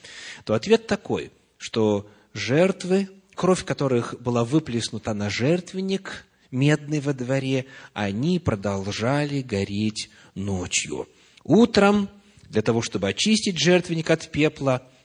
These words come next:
костер не гасили, а на том же продолжающем гореть огне сжила-, сжигали части туши утренней жертвы ола, утренней жертвы тамид, постоянного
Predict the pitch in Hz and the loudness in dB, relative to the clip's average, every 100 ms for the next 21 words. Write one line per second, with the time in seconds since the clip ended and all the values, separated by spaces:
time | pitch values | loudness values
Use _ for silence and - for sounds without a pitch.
0 | - 101 - - 180 208 175 185 196 180 | -10 -6 -4 2 4 4 4 4 4 2
1 | - - 123 113 120 180 - _ _ _ | 0 0 0 0 0 -4 -6 _ _ _
2 | - - - - 98 95 - 170 185 208 | -16 -16 -16 -10 -6 -6 0 6 8 10
3 | 214 220 208 185 196 202 - - - 139 | 8 6 2 4 4 2 -4 -20 -2 0
4 | 127 131 120 156 180 180 - 180 156 160 | 4 4 4 4 4 2 0 -2 0 2
5 | 165 170 160 151 139 123 98 85 - - | 2 0 -2 -2 0 0 0 -4 -14 -20
6 | - 107 - 117 123 165 170 156 135 113 | -8 -4 0 0 2 2 2 0 -2 0
7 | 127 123 160 147 - 165 170 - 135 - | 0 2 2 2 0 0 0 -4 -4 0
8 | 190 - 175 160 - _ _ - 233 233 | 0 2 -2 -4 -10 _ _ 2 4 4
9 | 190 156 139 123 110 101 95 - 104 - | 4 4 4 4 4 0 -2 -4 -6 -4
10 | 98 90 78 - 185 190 156 127 123 113 | -6 -6 -6 2 2 2 -2 -2 -4 -2
11 | 117 117 - 117 - 120 117 113 95 82 | -2 -4 -8 -10 -8 -8 -2 0 0 -4
12 | - - - 98 - 87 90 101 131 143 | -14 -20 -14 -10 -10 -10 -8 -4 -4 -4
13 | 139 127 123 | -4 -2 -4